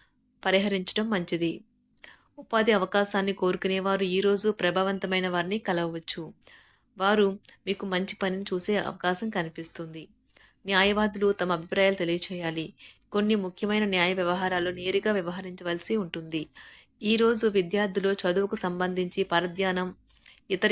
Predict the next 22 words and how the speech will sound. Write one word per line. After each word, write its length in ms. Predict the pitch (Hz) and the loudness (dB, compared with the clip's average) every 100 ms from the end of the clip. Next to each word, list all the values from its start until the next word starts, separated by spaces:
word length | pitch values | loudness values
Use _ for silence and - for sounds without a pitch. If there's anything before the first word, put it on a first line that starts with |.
| 196 | 4
ఇబ్బందులు 380 | 170 190 190 190 | 4 -2 0 0
ఎదుర్కోవలసి 680 | 175 180 185 175 175 - 220 208 | -2 -2 -2 -2 -2 -2 -2 -2
ఉంటుంది. 400 | 165 165 160 156 - - - - _ _ - | -4 -6 -4 -4 -6 -16 -20 -20 _ _ 2
వారి 200 | 202 214 | 4 6
బద్ధకం 400 | 190 180 202 220 | 4 4 2 4
వల్ల 180 | 208 202 202 | 4 2 2
కూడా 180 | 185 190 190 | 2 2 2
ప్రాజెక్టులు 500 | 175 180 196 - 190 - | 2 2 0 -2 0 4
ఆలస్యం 400 | 175 190 - 214 175 | 4 4 4 4 0
అవుతాయి. 400 | 165 170 165 160 - _ _ - - _ 214 | -2 -2 -2 -4 -10 _ _ -20 -20 _ -4
కొత్త 220 | 202 - | -2 2
ఉద్యోగం 480 | 226 180 202 214 214 202 | 2 4 4 4 2 2
కొరకు 260 | 180 202 196 | 2 0 0
కన్ఫర్మేషన్ 600 | 175 180 196 196 202 190 | -2 0 -2 0 -2 -4
కొరకు 260 | 180 180 185 175 | -2 0 0 -2
ఎదురు 160 | 185 190 | -2 -2
చూస్తున్న 340 | 185 - 185 175 165 | -6 -4 -2 0 0
ఆటగాళ్లు 460 | 180 180 190 185 - | 0 0 0 0 0
ఈరోజు 300 | 180 180 180 - | 0 0 0 0
ఆర్డర్లు 300 | 160 165 185 - | 0 -2 -6 -10
పొందే 220 | 170 175 160 | -4 -2 -2
అవకాశం 420 | - 175 - | -4 -2 -2